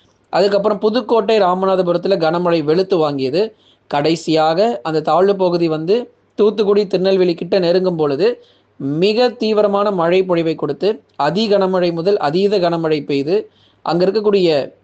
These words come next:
ஆறுகள், தாமிரபரணி ஆற்று உள்ளிட்ட பகுதிகளில் நீர் திறப்பு அதிகரித்ததன் காரணமாக அங்க இருக்கக்கூடிய குடியிருப்பு பகுதிகளில் வெள்ள நீர் சூழ்ந்து காணப்பட்டது. ஒரு பக்கம் மழை பொழிவு, இன்னொரு பக்கம்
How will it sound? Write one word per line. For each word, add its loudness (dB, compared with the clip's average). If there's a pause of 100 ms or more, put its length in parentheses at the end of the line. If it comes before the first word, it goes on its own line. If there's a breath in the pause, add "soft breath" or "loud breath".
(140)
ஆறுகள், 2
தாமிரபரணி 0
ஆற்று 0
உள்ளிட்ட 0
பகுதிகளில் -2
நீர் 0
திறப்பு 0
அதிகரித்ததன் -2
காரணமாக -2 (480 soft breath)
அங்க 0
இருக்கக்கூடிய 2
குடியிருப்பு 0
பகுதிகளில் 0 (300)
வெள்ள 2
நீர் 0
சூழ்ந்து 2
காணப்பட்டது. -4 (420 soft breath)
ஒரு 2
பக்கம் -2
மழை 2
பொழிவு, 0 (160)
இன்னொரு 0
பக்கம் -2